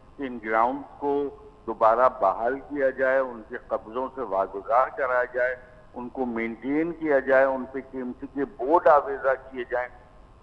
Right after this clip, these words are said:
और उनको मुख्तलिफ एनजीओज़ और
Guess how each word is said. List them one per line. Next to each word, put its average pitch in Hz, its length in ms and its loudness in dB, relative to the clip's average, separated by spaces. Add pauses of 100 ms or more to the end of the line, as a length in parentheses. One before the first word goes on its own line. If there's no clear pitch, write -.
(120)
और 156 140 4
उनको 160 800 -2
मुख्तलिफ 156 680 -4 (160)
एनजीओज़ 143 600 -2
और - 580 -2